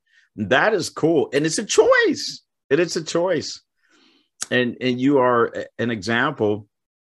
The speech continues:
of what happens when you choose.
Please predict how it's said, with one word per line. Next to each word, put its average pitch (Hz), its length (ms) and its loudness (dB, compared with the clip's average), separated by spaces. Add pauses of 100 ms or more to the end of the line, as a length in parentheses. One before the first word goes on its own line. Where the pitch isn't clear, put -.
(540)
of 107 120 -2
what 120 160 0
happens 120 500 -2
when 110 100 -4
you 104 140 -4
choose. 101 760 -4